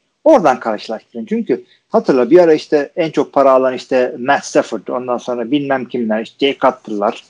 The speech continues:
işte Aaron Rodgers'lar, sonra döndü işte Matt Ryan'lar, şunlar bunlar geri döndü, Kirk Cousins'lar. Yani öyle bakmayın. Her sene başkası çok para alıyor.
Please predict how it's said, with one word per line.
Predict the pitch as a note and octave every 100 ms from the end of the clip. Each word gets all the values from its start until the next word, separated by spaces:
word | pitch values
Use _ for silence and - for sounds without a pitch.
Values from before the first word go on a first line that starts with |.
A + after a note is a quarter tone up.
| _
işte | - A#2 C#3
Aaron | C3 B2+
Rodgers'lar, | A#2 A#2 A2+ B2
sonra | - C3+ A#2+
döndü | B2 C3 A#2
işte | A#2 - A#2+
Matt | A2 B2 -
Ryan'lar, | C3 A#2 A2
şunlar | G#2 D#3 C#3 C3 C3+
bunlar | C3+ C#3
geri | C3 C3+ C3+
döndü, | A#2+ A#2+ B2+
Kirk | B2+ B2
Cousins'lar. | C3+ A#2 B2+ G3+ - - - - _
Yani | C3 C3 -
öyle | A#3 G3+
bakmayın. | E3+ - A2+ G2+
Her | G3 G3+
sene | F3 F#3+
başkası | D#3 - -
çok | - A#2+ _
para | A2+ A2
alıyor. | G#2 G#2